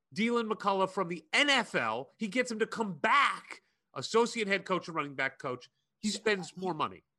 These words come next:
Speaker 2: a Super Bowl champion.
Speaker 1: Super
Speaker 2: He got
Speaker 1: Bowl
Speaker 2: a
Speaker 1: champion.
Speaker 2: Super Bowl champion on our staff.
Speaker 1: And back-to-back Super Bowl appearances, right?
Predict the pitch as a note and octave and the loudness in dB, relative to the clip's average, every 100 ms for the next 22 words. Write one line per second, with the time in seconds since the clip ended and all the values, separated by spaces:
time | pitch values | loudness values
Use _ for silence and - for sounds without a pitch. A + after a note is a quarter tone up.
0 | _ C#3+ C#3 - G3+ F#3 E3+ E3 E3 - | _ -6 -4 -4 -2 0 2 0 -2 -4
1 | D#3+ C#3 - - _ _ - F3 F3 F#3+ | -4 -6 -8 -20 _ _ -6 0 2 4
2 | G3+ - G3 G#3+ G3+ G3 G3 F#3+ - F#3 | 2 0 -2 -2 -4 -2 -2 -4 -6 -6
3 | F3 D#3+ B2 A2+ G#2 F#2 - - - _ | -6 -6 -8 -6 -10 -12 -16 -20 -20 _
4 | D#3+ C#3+ F3+ G3 F#3+ F3+ F3+ - F#3+ E3 | -4 0 0 0 0 0 0 -2 -6 -4
5 | E3+ D#3+ G3+ A#3+ C#3 - G2 G#2+ C#3 | -2 -2 2 0 0 -6 -8 -2 0